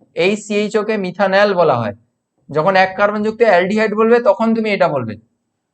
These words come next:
সিএইচও তো হয়ে গেছে, একটা কার্বন নিয়ে নিয়েছে, তাহলে বাকি তোমাকে হাইড্রোজেন দিয়ে ফিল আপ করতে হবে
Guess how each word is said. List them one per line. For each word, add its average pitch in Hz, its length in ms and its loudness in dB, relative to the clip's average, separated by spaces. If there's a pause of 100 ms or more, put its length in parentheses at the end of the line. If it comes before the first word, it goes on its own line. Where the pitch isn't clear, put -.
(240)
সিএইচও 202 340 4
তো 220 100 4
হয়ে 214 140 4
গেছে, 220 180 2
একটা 214 240 0
কার্বন 214 280 0
নিয়ে 220 160 0
নিয়েছে, 214 420 0
তাহলে 190 320 0
বাকি 185 280 0
তোমাকে 202 240 0
হাইড্রোজেন 180 340 -4
দিয়ে 196 120 -2
ফিল 196 160 -2
আপ 190 80 0
করতে 190 260 -8
হবে 185 140 -4